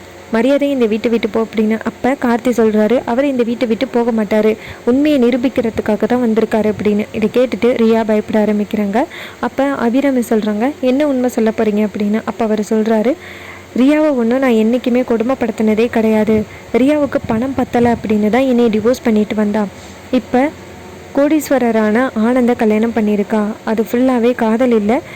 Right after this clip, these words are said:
வெறும் காசுக்காக மட்டும்தான்" அப்படின்னு. இதை கேட்டதோட ஆனந்த் செமையா ஷாக் ஆகுறாரு. அப்ப ஆனந்த் ரியா கிட்ட கேக்குறாரு, "ரியா, அவர் சொல்றது உண்மையா?" அப்படின்னு. அப்ப ரியா பயத்துல நிக்கிறாங்க.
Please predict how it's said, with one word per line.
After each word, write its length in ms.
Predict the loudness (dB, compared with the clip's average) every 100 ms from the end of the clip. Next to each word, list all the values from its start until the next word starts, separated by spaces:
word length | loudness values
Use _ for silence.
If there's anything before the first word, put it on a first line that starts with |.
| -18 -2
வெறும் 280 | 2 2 0
காசுக்காக 580 | 0 0 0 -2 0 0
மட்டும்தான்" 420 | 0 0 -2 -2
அப்படின்னு. 320 | -2 -2 -2 -2
இதை 160 | -2 0
கேட்டதோட 480 | 2 0 0 0 0 -2
ஆனந்த் 360 | 0 0 0 0
செமையா 300 | 0 0 0 0
ஷாக் 200 | -2 0
ஆகுறாரு. 500 | -2 0 0 2 0 -2 -14 -16 -8
அப்ப 240 | -6 -4
ஆனந்த் 400 | -2 0 0 2
ரியா 240 | 2 2 0
கிட்ட 300 | -2 0 0
கேக்குறாரு, 520 | 0 0 2 2 2
"ரியா, 260 | 2 0 -2 -10 -20 -20 -20 -20 -20 -20 -20 -20 -20 -12 -4
அவர் 280 | 0 0
சொல்றது 420 | 2 2 2 2 2
உண்மையா?" 340 | 2 2 2
அப்படின்னு. 300 | 0 0 2
அப்ப 260 | 0 0 0
ரியா 240 | 0 0 0
பயத்துல 480 | 0 0 0 0
நிக்கிறாங்க. 480 | 0 -2 -2 0 -2